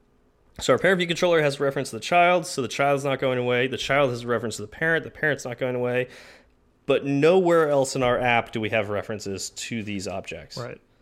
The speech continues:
Speaker 1: And so we can't tell either of them to change their behavior, to disappear.
Speaker 2: Yes.
Speaker 1: And so if we keep creating this instance, we are gonna use up more and more memory until eventually the phone runs out.
Speaker 2: Yep.
Speaker 1: And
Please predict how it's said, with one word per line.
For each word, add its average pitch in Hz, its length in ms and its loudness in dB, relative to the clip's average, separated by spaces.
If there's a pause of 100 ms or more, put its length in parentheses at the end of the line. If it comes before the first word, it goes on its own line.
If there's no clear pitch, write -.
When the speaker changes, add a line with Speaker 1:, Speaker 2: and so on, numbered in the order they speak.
(240)
Speaker 1:
And 117 140 0
so - 140 0
we 135 160 -2
can't - 360 -2
tell 127 280 0
either 127 320 0
of 101 80 -2
them 101 360 -4
to 110 160 -10
change 104 420 -6
their 92 140 -6
behavior, 95 640 -8 (120)
to 110 100 -14
disappear. 104 680 -8 (160)
Speaker 2:
Yes. - 500 -10
Speaker 1:
And 110 160 -4
so 117 440 2 (460)
if 123 220 -2
we 139 140 -2
keep 160 400 -4 (680)
creating 139 640 2
this 110 200 -2
instance, 120 680 -6 (100)
we 117 200 -4
are 117 80 -2
gonna 117 140 -2
use 113 200 -4
up 110 160 -2
more 107 380 0
and 101 80 -4
more 104 180 -4
memory 95 560 -8 (160)
until 92 600 -4 (340)
eventually 104 380 -6
the 85 60 -12
phone 98 220 -12
runs 92 320 -12
out. - 280 -20
Speaker 2:
Yep. 151 220 -2 (400)
Speaker 1:
And 85 320 -10